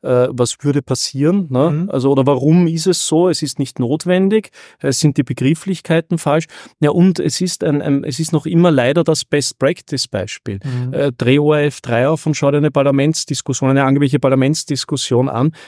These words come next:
Speaker 1: Da hört überhaupt niemand zu. Da wird einfach dazwischen geschrien, wenn irgendein Wort fällt,
Speaker 2: Ja.
Speaker 1: das nicht passt, ne?
Speaker 2: Ja.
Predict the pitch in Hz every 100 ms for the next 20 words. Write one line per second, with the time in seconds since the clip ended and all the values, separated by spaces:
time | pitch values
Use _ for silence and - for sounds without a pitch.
0 | - 139 127 135 135 135 - 147 120 -
1 | 123 123 139 131 127 131 151 - - -
2 | 113 107 113 120 113 107 98 104 - 107
3 | 127 120 113 95 - 92 - - 131